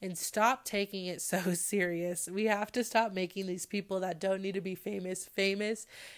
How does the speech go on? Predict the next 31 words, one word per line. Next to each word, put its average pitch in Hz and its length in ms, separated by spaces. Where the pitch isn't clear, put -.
and 220 180
just 220 200
enjoying 208 440
the 226 100
show 190 340
and 185 140
then, 180 120
like, 175 240
moving 180 380
on 175 220
with 180 160
our 180 140
lives. 170 500
Um, 185 520
which 202 260
is, 196 200
like, 196 360
funny 185 300
I 185 60
say 180 180
that 175 200
'cause 185 180
here 175 140
I 170 120
am 170 100
making 170 260
a 175 40
whole 165 180
podcast - 720
about 170 300
it. 175 200